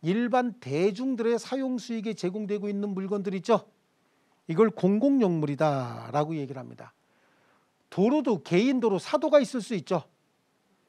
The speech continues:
사도도 일반 대중들 사용에 제공된 사도는 공공용물에 포함이 돼요. 개인적으로 공원 같은 거 설치하죠. 개인적인 공원 같은 거 설치한 거. 이것도 공원으로 개방해 놓은 이상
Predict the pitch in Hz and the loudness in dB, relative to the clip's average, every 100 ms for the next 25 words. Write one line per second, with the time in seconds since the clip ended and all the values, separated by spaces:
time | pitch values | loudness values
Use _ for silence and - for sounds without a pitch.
0 | _ - 294 320 254 190 - 220 247 269 | _ -2 0 2 2 0 0 -2 2 0
1 | 190 196 220 233 240 - 269 247 247 233 | 0 -2 -2 -4 -6 -6 -4 -2 -2 -2
2 | 170 190 226 220 226 208 226 202 226 302 | -2 -2 -2 -2 -4 -4 -6 -4 -2 -4
3 | - 208 247 277 220 151 156 151 170 147 | -4 -4 -2 -2 -2 -4 -6 -8 -10 -10
4 | 131 120 - _ _ _ _ _ _ _ | -12 -18 -20 _ _ _ _ _ _ _
5 | _ _ _ _ _ _ - 214 277 285 | _ _ _ _ _ _ 4 6 6 2
6 | 285 277 196 240 262 247 240 233 226 226 | 2 0 0 0 2 0 0 -2 -2 -2
7 | 208 208 220 180 196 190 185 156 165 175 | 0 0 0 2 2 0 -2 -2 -2 -2
8 | 160 - 160 165 147 151 135 135 220 - | -2 -4 -6 -6 -6 -6 -4 -4 -6 -2
9 | 254 320 302 202 262 294 285 233 185 233 | 0 2 0 0 0 0 -2 -2 0 0
10 | 240 240 196 214 - 156 233 320 | 0 0 -2 -4 -8 -2 4 2